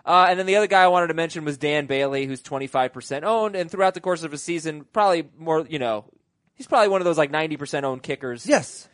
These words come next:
Speaker 2: I, I, I, in my streamers article last week and this week, have yelled about Dan Bailey.
Speaker 1: So everybody's yelling.
Speaker 2: Great matchups the next two weeks against the Giants and the Raiders. He should be picked up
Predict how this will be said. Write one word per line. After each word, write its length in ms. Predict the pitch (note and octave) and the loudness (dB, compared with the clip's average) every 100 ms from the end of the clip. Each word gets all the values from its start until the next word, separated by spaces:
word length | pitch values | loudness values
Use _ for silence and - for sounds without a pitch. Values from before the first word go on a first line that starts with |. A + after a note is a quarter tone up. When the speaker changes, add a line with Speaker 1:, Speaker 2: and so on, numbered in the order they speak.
| - | -2
Speaker 2:
I, 100 | G3+ | -2
I, 240 | D#3+ G3 - - | -2 -6 -8 -2
I, 340 | F3+ A#3+ F#3+ - | 0 2 0 0
in 80 | |
my 100 | E3+ | -4
streamers 380 | C#3+ - G3+ D#3 | -4 -6 -6 -2
article 240 | D#3 C#3+ C3+ | -2 -2 -2
last 260 | C3+ D#3 | 0 -2
week 220 | F3 D#3+ - | -4 -8 -8
and 220 | C#3+ C#3+ | -10 -6
this 220 | B2+ B2 | -6 -6
week, 320 | A2+ F#2 - F2+ _ | -12 -12 -14 -20 _
have 120 | A2 G2 | -20 -10
yelled 300 | A#2 A#2 A2 | -6 -4 -4
about 260 | G#2+ G#2+ | -8 -8
Dan 220 | A2 G#2 | -10 -12
Bailey. 460 | G2 G2 G2 F#2 F#2 _ _ _ _ _ _ - | -10 -8 -8 -10 -12 _ _ _ _ _ _ -14
Speaker 1:
So 120 | B2+ | -6
everybody's 480 | A#2+ A3 A2+ G#2+ G#2+ | -6 -6 -8 -10 -10
yelling. 300 | G2+ F2+ F#2 _ | -10 -12 -16 _
Speaker 2:
Great 560 | - C#3 F3 F3+ - - _ _ - | -10 -2 -2 -2 -8 -20 _ _ -10
matchups 540 | C3 C3 C#3 B2 - | -8 -6 -6 -6 -10
the 100 | A#2 | -12
next 300 | A#2 A#2 - | -12 -12 -16
two 180 | - B2 | -12 -10
weeks 360 | A2 A2 G#2+ | -8 -10 -12
against 220 | G#2 G2 - | -16 -16 -16
the 80 | |
Giants 560 | F2+ G#2+ G#2+ G#2+ G#2+ - | -12 -6 -6 -6 -12 -18
and 160 | G#2+ F#2 | -18 -16
the 60 | |
Raiders. 600 | E2 F#2+ G2+ F#2+ F#2+ - - _ _ _ | -12 -10 -10 -10 -14 -16 -20 _ _ _
He 340 | - C#3 C#3+ | -14 -10 -8
should 460 | C#3 - C#3 B2+ _ | -10 -10 -6 -6 _
be 320 | A#2+ A#2 A2+ _ _ | -12 -12 -14 _ _
picked 260 | C#3 - | -12 -8
up 300 | B2+ A2+ - | -8 -8 -10